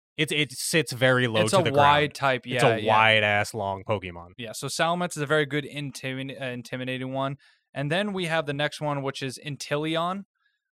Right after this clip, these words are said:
Speaker 2: And Inteleon was another one that was pretty fucking intense.
Speaker 1: That's a, that's the newest water Pokemon, water
Speaker 2: Yeah.
Speaker 1: starter, which I picked in Sword.
Speaker 2: Now, my, my thing was is that when I think of Akira, I was like,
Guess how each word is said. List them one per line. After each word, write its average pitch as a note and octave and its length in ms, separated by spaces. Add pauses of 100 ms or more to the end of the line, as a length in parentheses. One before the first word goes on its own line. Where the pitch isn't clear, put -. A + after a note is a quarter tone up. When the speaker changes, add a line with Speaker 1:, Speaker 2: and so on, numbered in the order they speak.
(120)
Speaker 2:
And C3+ 260
Inteleon E3 640
was C#3+ 160
another C#3 300
one C3 240
that A#2+ 180 (220)
was C3 160
pretty C3+ 240
fucking B2 340
intense. A#2 220
Speaker 1:
That's E3+ 220
a, F3+ 220
that's C3+ 260
the C#3+ 100
newest B2+ 400
water G#2+ 280
Pokemon, F#2+ 500 (160)
water A2 240
Speaker 2:
Yeah. - 20
Speaker 1:
starter, F#2 380 (200)
which C#3+ 180
I D#3+ 200
picked C3+ 360
in E3 180
Sword. E3+ 340 (260)
Speaker 2:
Now, G#3+ 220
my, G#3+ 160
my G#3+ 180
thing A#3+ 300
was D#3 300
is B2 100
that C3+ 160
when C#3+ 120
I C3+ 80
think E3 360
of B2+ 260
Akira, B2 480 (480)
I C3+ 100
was C#3 200
like, B2 220